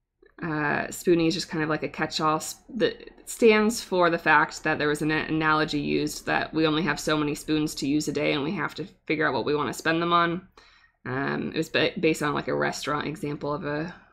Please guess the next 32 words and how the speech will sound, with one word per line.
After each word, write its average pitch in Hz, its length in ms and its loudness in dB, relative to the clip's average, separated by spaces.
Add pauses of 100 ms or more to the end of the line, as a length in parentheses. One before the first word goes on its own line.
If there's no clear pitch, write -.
(140)
a 160 80 -4
girl 151 240 0
talking - 300 -4
to - 80 -4
her 160 120 -4
friend. 127 380 -4
So - 340 -6
you 165 120 2
can 214 120 0
look 220 140 2
up 233 120 0
the 226 60 -2
spoon 190 280 2
theory 185 280 2
on 196 160 2
Google. 165 400 0 (140)
You 202 80 -12
can 175 140 -10
find 160 240 -4
all 151 80 -2
that 156 100 -2
information. 156 760 -6 (2250)
But 190 100 -2
yes, - 280 -6
you're 170 80 -2
welcome 170 340 2
to, 160 280 0
to - 160 -10
come 170 200 -4
on 160 140 0
over 151 340 -2
and 180 100 -8